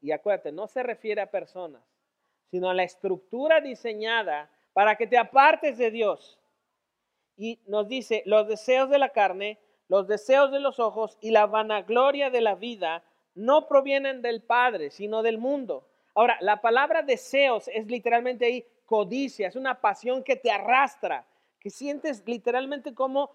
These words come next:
te seduce para no vivir en términos de Cristo. Y luego además nos dice otra cosa, "los deseos de los ojos". Entonces, la primero, lo primero a que lo, a lo que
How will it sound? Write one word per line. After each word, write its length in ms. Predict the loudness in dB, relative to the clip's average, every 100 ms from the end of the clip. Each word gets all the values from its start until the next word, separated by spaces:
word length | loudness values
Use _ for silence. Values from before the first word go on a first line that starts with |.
| _
te 100 | -4
seduce 920 | -2 -2 0 2 2 0 -2 -8 -8 -12 _ _ _ _
para 300 | -4 0 0
no 320 | -2 0 0 0
vivir 680 | -4 -4 -4 -2 -2 -2 -6 _ _
en 220 | -6 2
términos 460 | 4 4 -2 -6 -8
de 120 | -8
Cristo. 400 | -8 -8 -14 -20 _ _ _ _ _ _ -6
Y 100 | 2
luego 260 | 4 4
además 520 | 2 2 0 -4 -4
nos 180 | -6 -8
dice 240 | -8 -8 -8
otra 260 | -6 -8
cosa, 460 | -4 -4 -4 -10 -14 _ _ _ _ _ _ _ _ _ _ _ -4
"los 200 | -2 2
deseos 520 | 0 0 -2 -2 0
de 120 | -2
los 220 | -2 -2
ojos". 500 | 0 0 -4 -20 _ _ _ -14
Entonces, 560 | -4 -4 -2 -4 -6 _ _ -2
la 220 | 0 0
primero, 440 | -2 -6 0 0 0
lo 200 | -4 -4
primero 440 | -4 -6 -2 0 0
a 80 | 0
que 120 | -4
lo, 140 | -4 -2
a 260 | -2 -2
lo 160 | -4 -6
que 240 | -6 -8